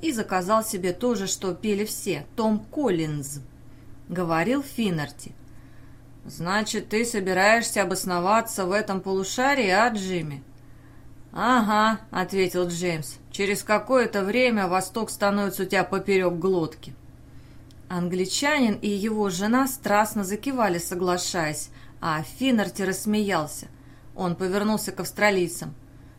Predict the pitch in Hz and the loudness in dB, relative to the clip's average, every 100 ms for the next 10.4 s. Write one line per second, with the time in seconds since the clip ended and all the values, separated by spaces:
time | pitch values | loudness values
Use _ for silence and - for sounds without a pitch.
0 | - - 160 190 240 233 202 220 226 202 | -16 -10 -6 0 2 4 4 6 6 4
1 | 196 196 202 202 185 - 185 202 214 208 | 4 4 2 0 0 -4 0 4 4 4
2 | 190 175 - 190 175 - 214 196 190 185 | 0 -4 -2 -2 -2 0 2 2 2 2
3 | 180 180 208 202 196 196 190 208 202 208 | 0 0 -4 -4 -2 -2 0 0 0 0
4 | 165 143 - - - - - - 165 208 | -2 -4 -12 -16 -18 -18 -18 -10 -4 -2
5 | 233 233 240 220 185 - 208 208 185 185 | 0 2 2 2 0 4 6 6 4 -2
6 | 175 175 196 196 170 143 - 147 147 190 | -4 -2 2 2 0 -6 -10 -8 -2 2
7 | 220 202 - - 233 240 220 190 185 175 | 2 2 0 4 4 4 2 0 -2 0
8 | 185 214 202 - 180 180 - 208 208 196 | 0 0 -2 -6 -2 -2 0 0 0 -2
9 | 180 175 170 175 175 180 185 175 165 170 | -4 -4 -4 -2 0 0 -2 -2 0 0
10 | 175 170 156 143 | 0 0 -4 -8